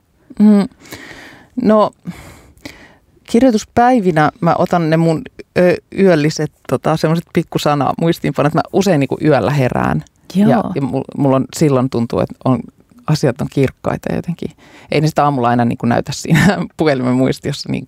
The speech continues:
Speaker 1: kauhean loistavilta ideoilta, mut siis sillä niinku tulee jotain sanoja tai, ja, ja sitten tota niin,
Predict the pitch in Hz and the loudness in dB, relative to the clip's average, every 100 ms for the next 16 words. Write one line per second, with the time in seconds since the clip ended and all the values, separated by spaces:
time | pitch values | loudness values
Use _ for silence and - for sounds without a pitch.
0 | _ 120 110 143 - 127 127 - 165 165 | _ -2 -2 -2 -4 -2 -4 -4 -4 0
1 | 170 160 151 151 139 151 139 147 139 139 | 0 2 0 0 0 -2 0 0 0 -4
2 | - 143 127 120 120 - 127 117 50 50 | -4 0 0 2 -2 0 -2 -2 -6 -8
3 | - - 156 - - - - - - _ | -6 -6 -6 -14 -20 -20 -20 -20 -20 _
4 | _ _ _ _ _ - 135 131 - - | _ _ _ _ _ -4 -2 -2 -4 -6
5 | 147 156 143 - 143 123 143 - 139 139 | -4 -2 -4 0 0 0 -4 -2 2 2
6 | 139 | 2